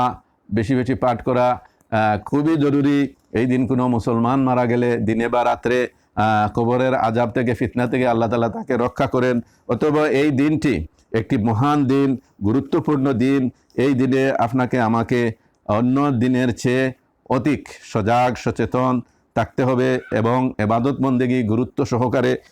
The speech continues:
করতে হবে। আল্লাহ রাব্বুল আলামিন জুমার দিনের গুরুত্ব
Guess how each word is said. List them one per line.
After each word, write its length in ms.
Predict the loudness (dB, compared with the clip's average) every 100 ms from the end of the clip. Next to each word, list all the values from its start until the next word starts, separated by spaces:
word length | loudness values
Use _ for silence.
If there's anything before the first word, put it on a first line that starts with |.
| _
করতে 240 | -4 -2 0
হবে। 280 | 2 2 2
আল্লাহ 240 | 2 2
রাব্বুল 220 | 2 2 2
আলামিন 460 | 2 2 2 0 -2 -8 _ -4
জুমার 440 | 0 2 2 0 0
দিনের 260 | 0 0 0
গুরুত্ব 380 | 0 -2 -2